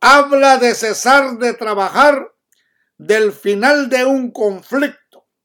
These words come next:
de paz después de una guerra. "Procura", dice Pablo, "vivir tranquilo".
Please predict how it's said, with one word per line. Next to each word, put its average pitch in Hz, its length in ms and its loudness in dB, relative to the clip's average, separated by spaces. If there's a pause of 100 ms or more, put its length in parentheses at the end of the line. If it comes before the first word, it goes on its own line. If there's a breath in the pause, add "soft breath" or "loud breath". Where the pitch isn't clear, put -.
(260)
de 175 260 -6
paz - 640 -2 (380)
después 233 720 -2 (140)
de 196 140 -2
una 208 320 0
guerra. 190 400 -4 (1000)
"Procura", 277 640 2
dice 254 320 -4
Pablo, 262 600 0
"vivir 254 600 -2 (400)
tranquilo". 226 560 -2